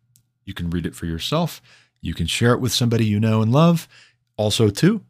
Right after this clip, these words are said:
might I just put a plug in at this juncture for my book,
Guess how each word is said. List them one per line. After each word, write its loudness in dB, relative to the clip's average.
might -6
I -2
just -6
put 0
a -2
plug 2
in 0
at -12
this -4
juncture -2
for -2
my 0
book, -4